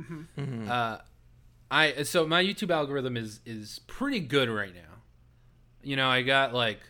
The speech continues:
Speaker 3: some video game stuff, some, like, movie, uh, analysis stuff, uh, some baseball stuff,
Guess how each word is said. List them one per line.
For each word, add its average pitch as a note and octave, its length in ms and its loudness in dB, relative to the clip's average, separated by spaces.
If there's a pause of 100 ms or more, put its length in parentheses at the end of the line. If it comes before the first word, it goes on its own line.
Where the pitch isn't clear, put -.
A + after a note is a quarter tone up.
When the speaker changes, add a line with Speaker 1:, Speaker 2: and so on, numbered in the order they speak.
(640)
Speaker 3:
some G#2+ 260 -12
video C#3+ 380 0
game C3+ 280 -4
stuff, C3 480 -2
some, A2+ 280 -8
like, G#2 260 -6 (160)
movie, C3 1040 -4 (380)
uh, C3+ 560 -4 (520)
analysis C3+ 720 -4
stuff, B2+ 580 -4 (640)
uh, A2 160 -6
some G#2+ 240 -8
baseball B2+ 580 -2
stuff, A#2+ 560 -4